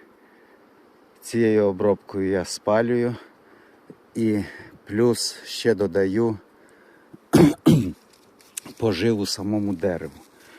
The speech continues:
Буду обробляти карбомідом з добавлянням мідного купоросу. На десять літрів води я буду в своєму саду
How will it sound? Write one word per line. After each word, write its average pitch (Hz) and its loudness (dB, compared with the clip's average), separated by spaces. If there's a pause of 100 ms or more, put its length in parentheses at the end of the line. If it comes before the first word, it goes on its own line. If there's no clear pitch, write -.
(320)
Буду 113 0
обробляти 104 0
карбомідом 104 -2 (320)
з 82 -16
добавлянням 101 -4 (220)
мідного 92 -4
купоросу. 87 -12 (760)
На 101 -4
десять 113 -2
літрів 104 -4
води 98 -2 (1200)
я 104 2
буду 95 -2
в 87 -4
своєму 101 -4
саду 92 -2